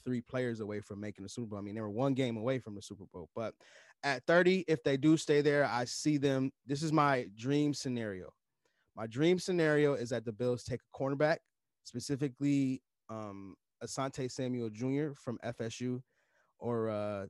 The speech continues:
they said that they've been looking at that kid from, um, uh, Syracuse, Ifedi. They've been looking at him. Trill Williams, also another cornerback from Syracuse.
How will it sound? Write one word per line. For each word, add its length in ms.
they 80
said 260
that 120
they've 180
been 160
looking 240
at 160
that 180
kid 260
from, 260
um, 500
uh, 100
Syracuse, 560
Ifedi. 480
They've 100
been 100
looking 180
at 140
him. 240
Trill 360
Williams, 340
also 360
another 260
cornerback 380
from 100
Syracuse. 600